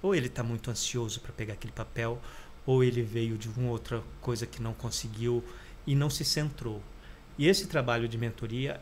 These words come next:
é trabalhar exatamente esse emocional pra que a pessoa chegue inteira num centro, centrada, pra fazer o seu trabalho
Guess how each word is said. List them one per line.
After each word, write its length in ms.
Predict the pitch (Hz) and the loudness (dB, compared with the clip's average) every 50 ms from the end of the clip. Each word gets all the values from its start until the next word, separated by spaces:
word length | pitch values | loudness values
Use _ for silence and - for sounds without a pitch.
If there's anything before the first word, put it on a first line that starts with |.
| - | -6
é 220 | - 139 135 147 - - - - - - - - | -4 -2 -2 -2 -4 -8 -14 -18 -18 -18 -14 -8
trabalhar 520 | - 131 135 127 135 135 139 139 143 147 143 | -2 -2 0 2 2 2 4 6 6 6 6
exatamente 760 | 135 131 131 165 190 202 202 190 165 165 160 165 160 - 170 | 4 4 4 6 4 6 6 4 4 6 4 4 4 2 2
esse 200 | 156 - - 160 | 2 4 4 6
emocional 840 | 156 160 170 170 170 165 - - 175 170 151 135 139 147 180 196 - - - - - - - - | 6 6 6 4 2 2 2 0 2 2 4 4 4 2 2 0 -4 -10 -16 -16 -18 -18 -10 -4
pra 80 | - 135 | -4 -2
que 120 | 131 - | 0 0
a 40 | 135 | -2
pessoa 400 | 127 139 127 - - 131 131 131 | 0 0 -2 -2 0 0 2 2
chegue 580 | 127 - - - - 120 127 135 135 147 160 - - | 2 0 -2 0 2 4 4 4 2 0 -2 -2 0
inteira 760 | 143 143 147 - - - 135 123 123 127 131 131 147 160 180 - - - - - - - - - - - - - - - - | 0 0 0 0 0 4 6 6 8 6 6 4 2 0 -4 -6 -12 -16 -16 -16 -16 -16 -16 -16 -16 -16 -16 -16 -10 -2 4
num 160 | 135 143 160 | 6 6 6
centro, 800 | - - - - 131 123 123 127 131 131 - - 160 165 165 - | 6 6 4 4 4 4 4 4 0 0 -2 -4 -4 -4 -4 -4
centrada, 640 | - - 139 135 131 - - 120 117 127 135 139 139 | -4 -2 -2 -2 -2 -2 -2 -2 0 0 -2 -2 -4
pra 160 | - - 143 | -4 -4 -2
fazer 280 | - - 156 135 139 147 | 0 0 0 2 2 0
o 40 | |
seu 160 | 147 - 156 139 | 0 0 -2 0
trabalho 560 | - 139 131 120 120 120 123 127 135 156 | 0 0 0 2 2 4 4 2 2 0